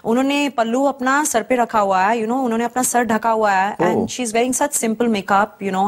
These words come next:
Speaker 1: hardly any makeup, and she's looking so graceful and beautiful।
Speaker 2: Right।
Speaker 1: And also the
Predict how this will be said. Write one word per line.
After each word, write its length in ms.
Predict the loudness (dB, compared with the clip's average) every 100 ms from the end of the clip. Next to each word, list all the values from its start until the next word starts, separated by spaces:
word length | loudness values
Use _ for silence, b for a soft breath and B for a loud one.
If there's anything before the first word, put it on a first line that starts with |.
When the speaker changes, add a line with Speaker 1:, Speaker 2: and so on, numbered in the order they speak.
| 2
Speaker 1:
hardly 240 | 2 4
any 120 | 2 2
makeup, 380 | -2 -2 -2
and 80 | -4
she's 160 | -4 -4
looking 240 | -2 -2
so 260 | 0 2 2 2
graceful 340 | -2 0 0
and 80 | 0
beautiful। 420 | -2 -4 -4 -6 -8 -2
Speaker 2:
Right। 180 | -2 -2 B B
Speaker 1:
And 160 | -2 0
also 320 | 0 0 -2
the 140 | 0